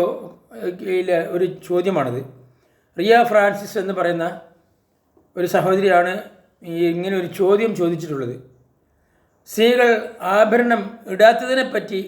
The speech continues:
ഒരു വീഡിയോ ഇറക്കാമോ?" അപ്പോൾ സ്ത്രീകളെ സംബന്ധിച്ചിടത്തോളം നമുക്കെല്ലാവർക്കും അറിയുന്ന ഒരു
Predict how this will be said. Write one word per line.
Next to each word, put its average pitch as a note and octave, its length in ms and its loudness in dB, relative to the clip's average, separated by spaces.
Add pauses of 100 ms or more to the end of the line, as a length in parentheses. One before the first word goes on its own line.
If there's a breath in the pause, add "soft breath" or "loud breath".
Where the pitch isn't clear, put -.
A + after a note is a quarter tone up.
(880)
ഒരു A#3 220 2
വീഡിയോ G3+ 420 0 (140)
ഇറക്കാമോ?" D#3 460 -4 (460)
അപ്പോൾ E3 260 -4 (1600)
സ്ത്രീകളെ C4 580 2
സംബന്ധിച്ചിടത്തോളം A3+ 720 0 (1500)
നമുക്കെല്ലാവർക്കും G#3+ 720 2
അറിയുന്ന A3+ 240 0
ഒരു A3+ 120 -2